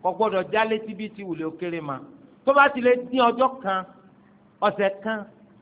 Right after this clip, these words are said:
oṣù kan nínú ọdún, kò wọlé ya. Ó gbọ́dọ̀ kádùn gérégé kó ti wọnú ọdún ẹlẹ́ẹ̀kejì. Òun lá máa pa fún léya. Ṣé ẹ mọ̀ pé ewúrẹ́ àbí, ẹ, wọ́n ti pè orúkọ? Ṣé bá gbò lọ yẹ kó wá?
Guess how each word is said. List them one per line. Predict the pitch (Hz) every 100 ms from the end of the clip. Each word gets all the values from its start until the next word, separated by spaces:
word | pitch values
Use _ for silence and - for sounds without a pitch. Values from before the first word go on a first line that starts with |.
| _
oṣù | 240 247 226 -
kan | 233 226 220
nínú | - 240 240
ọdún, | 214 208 233 233 - -
kò | - 131
wọlé | 139 143
ya. | 151 131 - - _ _ _ _ _ - _ _ _ _ _ -
Ó |
gbọ́dọ̀ | 202 226 208 160
kádùn | 156 156 165 143
gérégé | 175 202 196 196 202
kó | 196 196
ti | 156
wọnú | 170 170 170
ọdún | 160 170
ẹlẹ́ẹ̀kejì. | 160 175 - 110 - _ _ _ _ _ _ _ _ _ _ _ _ -
Òun | 165
lá | 180 185
máa | 147
pa | 143 139
fún | - 147
léya. | 147 143
Ṣé | 147
ẹ | 233
mọ̀ | 226 214
pé | 226 240 233 - - - _ _ _
ewúrẹ́ | 196 214 240 247 240 240
àbí, | 170 180
ẹ, | 240 233 202 190
wọ́n | 185 214
ti | 214
pè | 220 156 - - _ _ -
orúkọ? | 190 208 240 208 - - - - _ _ _ _
Ṣé | 208
bá | 262
gbò | 302 277
lọ | 196 196
yẹ | 185
kó | 190 185
wá? | 196